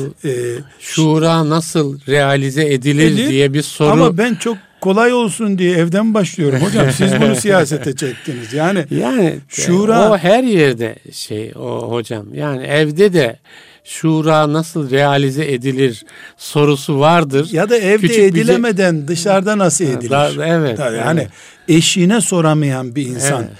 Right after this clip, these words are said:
Speaker 2: "Şu şöyle olur mu?" diye eşine soramayan arkadaşına sorar mı? Ya da alt biriminden birisine sorar mı, memuruna sorar mı,
Speaker 1: Evet.
Speaker 2: "Bu böyle olsun mu?" diye? "Tamam, öyledir." der, çeker gider. Burada,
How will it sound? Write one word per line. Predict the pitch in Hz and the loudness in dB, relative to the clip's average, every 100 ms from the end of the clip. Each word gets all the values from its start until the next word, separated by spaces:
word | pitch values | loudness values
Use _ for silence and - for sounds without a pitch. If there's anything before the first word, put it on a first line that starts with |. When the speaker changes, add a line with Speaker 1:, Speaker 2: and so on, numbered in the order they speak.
| - - - | -20 -20 -16
Speaker 2:
"Şu | - | -10
şöyle | - 151 147 151 | -2 2 2 2
olur | 143 143 147 | 2 2 0
mu?" | 143 135 123 | 0 -2 -2
diye | 131 131 | -2 -2
eşine | 123 - 147 156 | -2 -2 0 0
soramayan | 147 127 131 135 135 123 | 0 -4 -4 -2 -2 -4
arkadaşına | 202 147 170 147 175 151 | -8 -6 -6 -6 -6 -6
sorar | 143 131 156 | -8 -8 -6
mı? | 180 151 - _ _ _ _ - | -6 -10 -14 _ _ _ _ -6
Ya | 139 | -4
da | 180 175 - | -4 -8 -2
alt | 143 170 - | 0 -2 -4
biriminden | 147 139 147 143 143 147 139 135 | -4 -2 -2 -4 -2 -2 -2 -4
birisine | 135 135 151 139 | -6 -6 -6 -6
sorar | 120 127 139 165 | -6 -4 0 0
mı, | 165 | -2
memuruna | 120 131 135 147 147 151 | -6 -4 -2 -2 -2 -4
sorar | 139 151 170 240 | -4 -2 0 0
mı, | 226 143 - 147 | -2 -4 -10 -6
Speaker 1:
Evet. | 135 123 110 | -4 -4 -4
Speaker 2:
"Bu | 143 | 0
böyle | 156 156 | 2 4
olsun | 147 139 135 - 135 | 4 2 0 -4 -8
mu?" | 117 104 | -8 -12
diye? | 170 143 _ _ _ | -14 -16 _ _ _
"Tamam, | 285 185 139 | -4 -2 -2
öyledir." | 240 170 123 127 156 | -2 -2 -4 -12 -10
der, | 226 | -8
çeker | - - 214 | -8 -8 -8
gider. | 233 240 135 _ _ _ - - - - | -6 -4 -6 _ _ _ -20 -20 -20 -6
Burada, | 170 277 233 180 139 | -2 0 0 0 -2